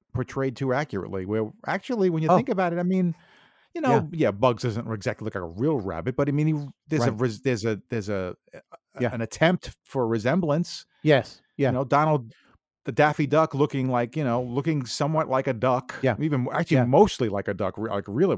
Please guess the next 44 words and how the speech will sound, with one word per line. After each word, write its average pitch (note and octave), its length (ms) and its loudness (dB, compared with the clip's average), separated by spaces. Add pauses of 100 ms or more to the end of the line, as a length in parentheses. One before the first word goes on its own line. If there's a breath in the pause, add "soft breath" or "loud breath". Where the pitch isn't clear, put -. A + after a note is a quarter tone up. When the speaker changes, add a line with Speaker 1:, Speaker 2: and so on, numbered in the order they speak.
Speaker 2:
Yeah. A2 140 -2
Speaker 1:
like, G#2+ 120 -8 (580 soft breath)
uh, A2+ 400 0 (280)
Foghorn C3+ 540 0
Speaker 2:
Yeah. C3 60 -2
Speaker 1:
Leghorn, D3+ 720 0
he's D3 200 -4
supposed C3 220 -2
to A2+ 80 2
Speaker 2:
Right. G#2 80 -2
Speaker 1:
be C3 80 -2
a A#2+ 60 0
rooster. C#3 360 -2
Yeah, G#3+ 240 4
there's B3+ 240 2
a, A3+ 140 0 (100)
there's G#3 160 4
a A3+ 80 4
Speaker 2:
Yeah. F3+ 220 6
Speaker 1:
resemblance C#3 540 2
Speaker 2:
Right. - 60 -16
Speaker 1:
to D3+ 60 2
a C#3 80 4
rooster, C3+ 460 0
Speaker 2:
Right. F#3+ 200 0
Speaker 1:
you C#3 60 -2
know? D#3+ 400 0 (220)
Speaker 2:
Yeah. A2 220 0 (120)
Yeah. A#2 480 0
Speaker 1:
Um, A2+ 380 -2 (420)
Speaker 2:
Yeah. A#2 220 0 (180)
But C3 240 2
the C#3 160 4
Speaker 1:
uh, G#2 260 -2
Speaker 2:
Tasmanian F3+ 840 2
devil D3 340 0
of A2+ 140 -4
cartoon C3+ 500 -2
history C3+ 380 -2
used C3+ 240 -2
to C#3+ 80 2
stand D3+ 400 -2
up C#3+ 160 0
on B2+ 240 -2